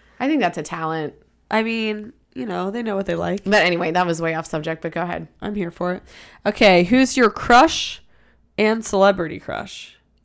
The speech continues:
Speaker 1: Oh, I crush hard on my husband still.
Speaker 2: I was gonna
Speaker 1: I,
Speaker 2: say,
Speaker 1: like,
Speaker 2: I would
Speaker 1: drool
Speaker 2: say
Speaker 1: over
Speaker 2: my
Speaker 1: my
Speaker 2: husband
Speaker 1: husband. Yeah.
Speaker 2: is my current crush. That'd
Speaker 1: Yeah.
Speaker 2: be weird to say anybody else.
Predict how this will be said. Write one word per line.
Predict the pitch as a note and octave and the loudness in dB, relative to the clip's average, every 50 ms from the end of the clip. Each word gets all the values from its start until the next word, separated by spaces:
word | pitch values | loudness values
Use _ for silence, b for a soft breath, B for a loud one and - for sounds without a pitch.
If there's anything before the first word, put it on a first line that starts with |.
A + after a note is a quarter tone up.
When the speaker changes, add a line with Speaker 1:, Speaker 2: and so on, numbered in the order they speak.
| _ - | _ 0
Speaker 1:
Oh, | F3+ F3 | 2 4
I | E3+ F3 F#3+ | 4 4 2
crush | G3 - G#3 F#3+ F3 - | 0 0 -2 -2 -2 0
hard | - E3 D#3+ D3 | 0 0 0 0
on | D3+ D3+ | -2 -4
my | D3 - E3 | -4 -6 -6
husband | D#3+ D#3+ D#3 D3+ - C#3 C#3 - | -6 -6 -6 -8 -8 -10 -10 -10
still. | - - D#2+ C#2 A#1+ - b b b b | -8 -6 -6 -6 -6 -6 b b b b
Speaker 2:
I | B3+ | 4
was | C#4 C#4 | 4 4
gonna | D4+ D#4 D4 C#4+ | 4 2 4 6
Speaker 1:
I, | G#3+ A3+ | 6 8
Speaker 2:
say, | D4 D4 C4+ C4+ B3+ | 8 8 8 8 6
Speaker 1:
like, | - | 6
Speaker 2:
I | F3 G3 C4+ E4 | 8 8 10 10
would | - | 10
Speaker 1:
drool | - - E4 | 8 8 6
Speaker 2:
say | D#4+ D#4+ | 6 6
Speaker 1:
over | D#4+ | 8
Speaker 2:
my | D4 C#4+ D4+ | 6 6 6
Speaker 1:
my | |
Speaker 2:
husband | D#4 E4+ G4+ A4+ - - - - F3+ D3+ - F3 - | 8 8 8 6 6 2 0 -2 0 0 -2 -6 -10
Speaker 1:
husband. | - - - | -12 -16 -10
Yeah. | F3+ E3 E3 D#3+ | -6 -6 -2 0
Speaker 2:
is | G3 A3 G#3+ | 0 0 2
my | A3 G#3 F#3+ F#3 | 2 2 2 2
current | - - D4 F4+ F4 - - | 2 4 4 4 4 2 2
crush. | - F#3 F#3 A3+ C4 - | 4 4 4 4 2 0
That'd | - - - D#3+ - | -2 -2 -2 -2 -2
Speaker 1:
Yeah. | G#3 F#3+ | -4 -4
Speaker 2:
be | F#3 | -2
weird | F3+ F#3 G#3+ C4 - - F#3 | -2 0 0 0 0 -2 -2
to | G3 | -4
say | - - G3 F#3+ F#3+ F#3+ | -2 2 2 2 4 4
anybody | F#3+ G3 F#3+ F#3 F3+ F3+ F#3 | 2 2 2 0 2 2 4
else. | A3 A#3+ A#3 A#3+ A#3 - | 6 6 4 4 0 -6